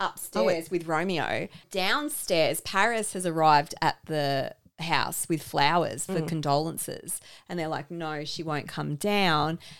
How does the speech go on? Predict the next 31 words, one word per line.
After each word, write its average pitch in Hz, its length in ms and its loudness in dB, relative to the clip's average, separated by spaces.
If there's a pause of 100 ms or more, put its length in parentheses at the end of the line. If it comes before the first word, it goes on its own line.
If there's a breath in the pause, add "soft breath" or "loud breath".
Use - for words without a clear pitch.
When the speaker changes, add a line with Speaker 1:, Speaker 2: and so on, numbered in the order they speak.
(240 loud breath)
Speaker 1:
And 180 360 2
it's 180 220 -4
then 180 440 -2
it's 151 240 -6
kind 165 400 -4
of, 156 240 -6
like, - 360 -2
planned. 147 800 -4 (600)
It's - 180 -8
pr-, - 280 -12
planned 233 380 -4
pretty 190 220 -2
soon, 180 440 -2
isn't 175 240 -4
it? 147 120 -2
Speaker 2:
It's - 80 -6
gonna 320 180 4
be 294 60 2
Speaker 1:
Then 285 100 4
that, 165 80 -6
Speaker 2:
Thursday. 196 420 8
Speaker 1:
like 151 160 6
Speaker 2:
I 208 60 6
don't 247 140 4
know 277 80 6
what 294 200 2
day 180 340 6
of 170 120 -2
the 180 100 0
week 160 320 0
it 180 160 -2